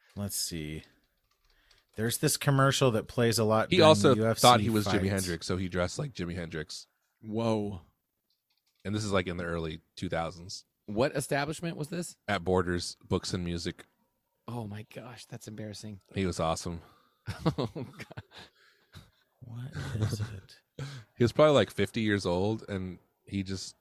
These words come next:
Speaker 2: wore, like, tie-dye vests and bell-bottoms all the time.
Speaker 3: <laughs> Tie-dye vests.
Speaker 2: With, like, with, like, black old man walking sneakers. <laughs> And, and his pants were always too short. He was probably, like, six-foot-four and, like,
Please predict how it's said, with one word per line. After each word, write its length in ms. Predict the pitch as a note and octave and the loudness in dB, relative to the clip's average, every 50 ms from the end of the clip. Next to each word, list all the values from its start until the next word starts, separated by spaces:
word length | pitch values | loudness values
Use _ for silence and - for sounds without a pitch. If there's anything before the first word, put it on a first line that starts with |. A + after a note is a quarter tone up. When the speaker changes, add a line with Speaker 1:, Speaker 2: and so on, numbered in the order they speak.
| _ _ | _ _
Speaker 2:
wore, 280 | - - F2 F2+ F2+ F2+ | -8 -4 0 0 0 0
like, 360 | F2+ E2+ E2 E2 - - - _ _ _ _ _ _ | 0 0 -2 -4 -6 -10 -20 _ _ _ _ _ _
tie-dye 460 | - F#2+ F2 F2+ F2+ F#2+ F2 E2+ F2+ | -2 0 0 0 0 0 0 0 -2
vests 420 | E2+ F2 D#2+ E2 F2+ - - - F2+ | -4 -4 -4 -4 -4 -6 -6 -8 -8
and 280 | E2+ E2 E2 D#2+ E2+ E2+ _ _ _ _ - | -8 -8 -8 -12 -14 -14 _ _ _ _ -10
bell-bottoms 800 | F#2 E2+ E2 E2 F2 F2 F2 F#2 G2 G2 G2+ G2+ G2+ G2+ - - _ _ _ _ - | -6 -6 -4 -4 -2 -2 -2 -2 -4 -6 -8 -10 -10 -10 -12 -14 _ _ _ _ -6
all 100 | F#2 G2 | -4 -2
the 100 | G2+ G2+ | -2 -2
time. 300 | - A2+ A2 A2 A2 A2+ | -2 -2 -2 -4 -6 -8
Speaker 3:
<laughs> 180 | - - - | -10 -14 -12
Tie-dye 440 | - G#4 F#4 - E4+ - - F#3+ F3 - _ _ _ _ _ - | -10 -10 -8 -6 -8 -6 -6 -8 -10 -10 _ _ _ _ _ -14
vests. 180 | - - - | -10 -4 -2
Speaker 2:
With, 140 | B2+ G#2+ - | -2 0 2
like, 160 | A#2 A2 G2+ F2 - - | 2 2 2 0 -4 -6
with, 140 | A2+ G#2+ | -2 0
like, 160 | - A2 F#2+ F2 | 0 0 0 0
black 400 | G2 G2 G2 G2+ G2+ - - - _ _ _ _ _ _ | 2 4 4 4 4 2 -2 -10 _ _ _ _ _ _
old 200 | - G#2 G#2 G2+ | -4 -2 -2 0
man 240 | A2 G#2 G2+ G2+ G2+ | 0 -2 -2 0 2
walking 340 | F#2 F2+ F#2 - - B2+ A#2+ | 2 2 2 0 -2 -6 -10
sneakers. 640 | A2+ - C3+ C3 C3 C#3+ C#3 C#3 C3+ - - - - _ | -8 -6 -6 -6 -4 -2 -2 -2 -2 -4 -8 -12 -14 _
<laughs> 1200 | - - - - - - _ _ _ _ _ _ _ _ _ - - - - - - A2 - _ - | -16 -14 -14 -14 -16 -20 _ _ _ _ _ _ _ _ _ -20 -20 -20 -20 -18 -18 -18 -12 _ -6
And, 220 | A#2+ - A#2 B2 - - - - _ _ _ - - - - - - - _ _ _ _ _ _ _ - | -4 -4 -4 -4 -6 -8 -12 -14 _ _ _ -20 -20 -20 -20 -20 -20 -20 _ _ _ _ _ _ _ -10
and 60 | B2+ | -8
his 120 | A2 G2+ - | -8 -8 -4
pants 280 | - A2+ G#2 G#2+ - - | 0 0 0 0 0 0
were 60 | A#2+ | 2
always 180 | A2+ A2+ A2 - | 2 2 2 0
too 140 | - - | -2 -6
short. 300 | G#2 - - G2 A2+ A#2+ | -4 -2 0 2 2 2
He 80 | A2 A#2+ | 0 0
was 140 | B2+ C#3 C3 | -2 -2 0
probably, 220 | - C#3+ C3 B2 | 4 4 4 6
like, 260 | G#2+ F#2+ F2+ E2+ - | 4 2 0 -2 -4
six-foot-four 720 | - - - G2 - - - G2+ - - - G2 F#2 F2+ E2+ | -6 -6 -6 -6 -6 -6 -6 -6 -4 -2 -2 0 0 0 0
and, 140 | E2 F2 F2+ | -2 -4 -6
like, 160 | E2 D#2+ | -6 -8